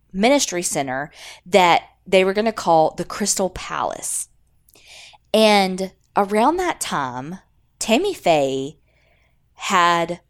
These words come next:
a breakdown, they call it. They said she was at home and she was, like, hallucinating and that she just, like, started taking her clothes off. And they were like, "What? This is not like her." Because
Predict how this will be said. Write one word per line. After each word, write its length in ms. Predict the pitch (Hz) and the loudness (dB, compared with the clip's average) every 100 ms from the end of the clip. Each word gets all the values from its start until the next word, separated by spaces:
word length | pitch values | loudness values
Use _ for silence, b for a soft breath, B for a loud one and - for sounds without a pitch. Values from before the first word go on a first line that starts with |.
| _ | _
a 100 | 190 | 0
breakdown, 800 | 165 175 160 139 147 107 104 180 - _ _ - | 2 2 2 0 -4 -6 -6 -14 -20 _ _ -4
they 120 | 147 | -4
call 260 | - 110 - | -2 -6 -8
it. 220 | - - _ _ _ _ _ | -16 -20 _ _ _ _ _
They 100 | 240 | 4
said 220 | 277 339 | 6 4
she 100 | 320 | 2
was 140 | 302 220 | 2 0
at 100 | - | -2
home 520 | - 254 254 254 254 - | 2 4 4 2 0 -2
and 100 | 208 | -2
she 140 | 208 | -2
was, 160 | 185 170 | -4 -4
like, 160 | 139 | -6
hallucinating 1200 | - 160 165 208 - 285 277 277 277 285 277 277 B B B B B - | -6 -4 -2 -2 -2 0 2 0 0 -2 -4 -6 B B B B B 0
and 440 | 190 185 185 185 185 | 2 4 2 -2 -2
that 100 | - | 0
she 120 | 202 | 0
just, 200 | 196 208 | -2 -2
like, 120 | - | -4
started 240 | - 165 | -4 -6
taking 280 | - 190 175 | -4 -6 -6
her 80 | 139 | -10
clothes 420 | - 214 285 302 | 0 4 4 4
off. 420 | 302 294 294 294 - | 6 8 6 2 -2
And 160 | 214 214 | 0 2
they 100 | 196 | 4
were 120 | 185 | 6
like, 280 | 170 - B B B - | 4 4 B B B 0
"What? 240 | - - | 0 6
This 160 | 480 - | 6 6
is 160 | 226 | 2
not 320 | 165 175 - | 2 2 4
like 200 | 180 160 | 2 0
her." 420 | - 151 - - _ _ | 0 0 0 -8 _ _
Because 540 | 220 220 247 214 196 | 0 4 4 4 2